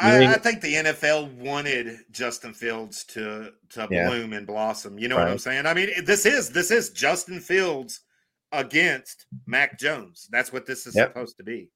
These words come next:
Speaker 2: You
Speaker 1: Yeah.
Speaker 2: know what I'm
Speaker 1: Yes, sir.
Speaker 2: saying? So, I mean, that's, that's what this game was supposed to be.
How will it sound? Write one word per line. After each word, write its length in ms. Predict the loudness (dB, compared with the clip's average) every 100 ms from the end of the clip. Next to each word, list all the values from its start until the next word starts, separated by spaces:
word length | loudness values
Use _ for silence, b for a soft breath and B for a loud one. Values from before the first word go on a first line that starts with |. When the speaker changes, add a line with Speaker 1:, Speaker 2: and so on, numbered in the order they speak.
| _ _
Speaker 2:
You 100 | 0
Speaker 1:
Yeah. 40 | 2
Speaker 2:
know 60 | 2
what 80 | -2
I'm 100 | -2
Speaker 1:
Yes, 80 | 2
sir. 60 |
Speaker 2:
saying? 220 | 4 2 -6 _ _
So, 400 | -12 -4 -2 0
I 140 | -2 -4
mean, 120 | -2
that's, 260 | -2 -4 -2
that's 280 | -2 -2
what 200 | -6 -6
this 160 | -4 -6
game 340 | -2 -2 -2
was 140 | -6 -10
supposed 340 | -10 -10 -10
to 60 | -6
be. 320 | -4 -4